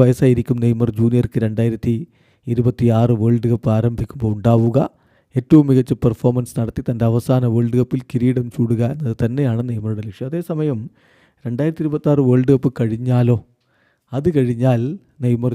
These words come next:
ജൂനിയർ എം എൽ എസിൽ കളിക്കാനുള്ള സാധ്യതയുണ്ട് എന്നുകൂടി ഗ്ലോബോ പറയുന്നു. കാരണം കുറച്ചുകൂടി ലൈറ്റായിട്ടുള്ള ഷെഡ്യൂളാണ് അവിടെയുള്ളത്. ക്വാളിറ്റി ലൈഫ് എൻജോയ് ചെയ്യാൻ യു എസ് എയിൽ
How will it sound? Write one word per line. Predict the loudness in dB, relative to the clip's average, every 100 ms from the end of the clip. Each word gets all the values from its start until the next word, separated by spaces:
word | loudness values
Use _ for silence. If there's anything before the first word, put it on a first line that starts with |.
| -2
ജൂനിയർ | -2 -2 -2 -2 -4 -10 _ _ -8
എം | -6 -2 -2
എൽ | 0
എസിൽ | -2 -4 -2 -2 -6 _ -4
കളിക്കാനുള്ള | -2 -2 -6 -6 -6 -8
സാധ്യതയുണ്ട് | -8 -8 -6 -8 -8 -10
എന്നുകൂടി | -10 -10 -10 -10
ഗ്ലോബോ | -8 -6 -8 -10 -10
പറയുന്നു. | -10 -8 -10 -10 -6
കാരണം | -4 -4 -8 _ _ _ _
കുറച്ചുകൂടി | -12 -8 -8 -6 -8 -6 -4
ലൈറ്റായിട്ടുള്ള | -4 -6 -6 -6 -6 -10 -10
ഷെഡ്യൂളാണ് | -8 -6 -4 -6 -6
അവിടെയുള്ളത്. | -6 -6 -6 -6 -8 -10 _ _ _ -12
ക്വാളിറ്റി | -6 -6 -6 -6
ലൈഫ് | -4 -6 -8 -14 -8 -8
എൻജോയ് | -2 -2 -2
ചെയ്യാൻ | -4 -4 -6 -10 -10 -6
യു | -4
എസ് | -4 -2
എയിൽ | -4